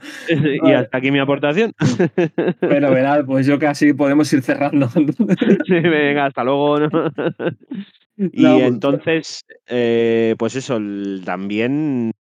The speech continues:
Speaker 1: interesante vía que se abre en, en esto que, que desde luego no tiene pinta de ir a cerrarse pronto, ¿sabes?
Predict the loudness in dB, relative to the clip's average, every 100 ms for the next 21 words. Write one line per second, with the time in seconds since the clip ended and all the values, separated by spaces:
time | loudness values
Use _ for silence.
0 | _ _ -6 -4 -2 -4 -4 -4 -2 -2
1 | 0 0 2 2 0 -2 -4 -2 0 0
2 | 0 0 0 0 0 -2 -4 -4 -4 -4
3 | -6 -4 -4 -4 -4 -6 -6 -4 -6 -6
4 | -4 -2 -2 -2 0 0 0 0 -2 0
5 | -2 0 0 0 0 -2 -4 -4 -4 -4
6 | -4 -4 -8 -8 -8 -8 -12